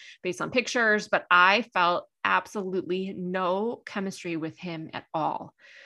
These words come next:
So I do, and at that point, I'm like, "Well, I don't think I was missing out on anything like this. I don't think this would have been a love connection." Um, so we were supposed to grab coffee and he had picked a place, but for whatever reason, I don't know if it wasn't open or there was some other, could have been something covid related. I don't remember,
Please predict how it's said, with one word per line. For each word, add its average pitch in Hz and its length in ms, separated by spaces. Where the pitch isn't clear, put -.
So 240 120
I 226 60
do, 226 140
and 214 360
at 226 240
that 214 200
point, 214 200
I'm 185 80
like, 190 160
"Well, 226 100
I 226 80
don't 208 160
think 185 140
I - 20
was 175 140
missing 165 280
out 160 140
on 165 140
anything 160 380
like 170 200
this. - 220
I 165 80
don't 170 180
think 247 160
this - 180
would 277 120
have 156 100
been 175 100
a 160 80
love 160 220
connection." - 580
Um, 170 280
so 247 160
we 247 80
were 233 100
supposed 453 200
to 381 60
grab 269 280
coffee 202 520
and 202 140
he 202 80
had 196 100
picked 277 200
a 247 60
place, 190 360
but - 160
for 208 100
whatever 214 200
reason, 196 320
I 180 60
don't 196 100
know 160 60
if - 60
it 185 60
wasn't - 260
open 294 460
or 226 180
there 208 140
was 202 220
some 233 160
other, 202 320
could 226 140
have 220 100
been 185 120
something 147 220
covid 226 260
related. 202 340
I 214 180
don't 196 160
remember, 160 440